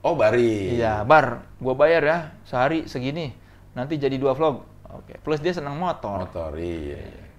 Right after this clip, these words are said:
Speaker 1: Nah,
Speaker 2: Dia
Speaker 1: itu
Speaker 2: kan
Speaker 1: enak kerjaan gitu ya, Le?
Speaker 2: Iya.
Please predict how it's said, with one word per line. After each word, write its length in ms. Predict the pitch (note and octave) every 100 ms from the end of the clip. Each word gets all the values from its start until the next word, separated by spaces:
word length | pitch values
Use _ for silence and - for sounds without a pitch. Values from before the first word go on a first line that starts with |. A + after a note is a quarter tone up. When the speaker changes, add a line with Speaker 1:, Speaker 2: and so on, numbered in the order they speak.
| - - -
Speaker 1:
Nah, 140 | F#2+
Speaker 2:
Dia 80 | G#2
Speaker 1:
itu 100 | B2
Speaker 2:
kan 100 | C#3
Speaker 1:
enak 100 | C#3+
kerjaan 260 | B2+ A#2+ A#2+
gitu 160 | A#2+ B2+
ya, 120 | G#2
Le? 120 | F2 F2+
Speaker 2:
Iya. 580 | F3 C#4+ C#4 G#3+ A#2